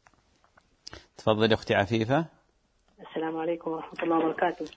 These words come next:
Speaker 1: عليكم السلام ورحمة الله وبركاته.
Speaker 2: كيف حالك أستاذ شيخنا
Speaker 1: م-،
Speaker 2: الفاضل؟
Speaker 1: مرحبا أختي عفيفة.
Speaker 2: الله يسلمك. آه، أنا عندي ثلاث أسئلة لو سمحت.
Speaker 1: تفضلي.
Speaker 2: السؤال الأول،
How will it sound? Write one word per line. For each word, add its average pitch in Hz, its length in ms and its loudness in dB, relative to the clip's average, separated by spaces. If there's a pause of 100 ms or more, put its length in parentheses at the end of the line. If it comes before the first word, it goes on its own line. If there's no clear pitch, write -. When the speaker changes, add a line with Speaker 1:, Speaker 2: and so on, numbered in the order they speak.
(140)
Speaker 1:
عليكم 110 460 2
السلام 107 540 2
ورحمة 82 280 -6
الله 98 160 4
وبركاته. 90 520 0 (640)
Speaker 2:
كيف 151 300 -8
حالك 185 280 0
أستاذ 175 540 -2 (100)
شيخنا 185 380 0
Speaker 1:
م-، - 40 4
Speaker 2:
الفاضل؟ 185 480 4
Speaker 1:
مرحبا 110 500 4
أختي 87 240 -2
عفيفة. 76 520 -6 (640)
Speaker 2:
الله 170 280 -2
يسلمك. 170 560 0 (420)
آه، 180 400 2
أنا 254 120 6
عندي 277 220 4
ثلاث 233 300 0 (120)
أسئلة 185 360 -2
لو 170 180 0
سمحت. 190 260 -2 (140)
Speaker 1:
تفضلي. 120 420 2 (640)
Speaker 2:
السؤال 220 340 -2
الأول، 214 540 0